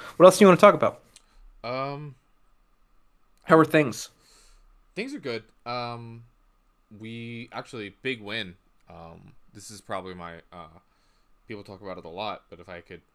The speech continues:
Speaker 2: attribute it to a segment of the podcast, my underrated thing is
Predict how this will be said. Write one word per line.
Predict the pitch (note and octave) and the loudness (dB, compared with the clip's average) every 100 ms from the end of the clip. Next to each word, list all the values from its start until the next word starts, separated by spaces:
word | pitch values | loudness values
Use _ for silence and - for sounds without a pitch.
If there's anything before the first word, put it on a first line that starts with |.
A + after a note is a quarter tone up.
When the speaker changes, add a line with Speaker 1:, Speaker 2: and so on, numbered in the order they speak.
| - | -18
Speaker 2:
attribute | G#2 A2+ G2+ F#2+ | -14 -14 -12 -12
it | F#2 | -14
to | - G#2+ F#2+ F2 F2 | -14 -14 -14 -16 -20
a | - | -20
segment | F2+ F#2+ F2+ F2 | -16 -16 -16 -18
of | |
the | E2+ | -18
podcast, | G#2+ A#2 G2 E2 F2 - | -14 -14 -14 -18 -18 -20
my | F#2+ F2+ F2 E2 - _ _ _ - | -20 -18 -16 -20 -20 _ _ _ -16
underrated | A2+ A#2+ G#2 F2+ G2 A#2+ | -14 -10 -10 -10 -10 -12
thing | C#3+ C#3+ D3+ D#3 | -12 -12 -14 -18
is | A2 G2 - - | -18 -18 -20 -20